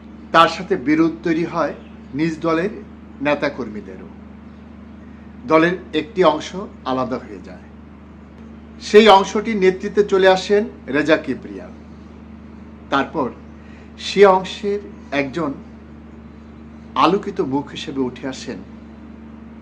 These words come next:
তারেক রহমান। সেই দলটি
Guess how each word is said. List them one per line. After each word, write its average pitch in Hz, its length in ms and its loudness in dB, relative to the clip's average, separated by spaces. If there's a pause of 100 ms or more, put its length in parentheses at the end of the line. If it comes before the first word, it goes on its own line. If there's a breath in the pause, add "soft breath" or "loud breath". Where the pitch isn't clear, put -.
(340)
তারেক 127 360 -4
রহমান। - 320 -16 (1400)
সেই 220 180 6 (100)
দলটি 202 260 6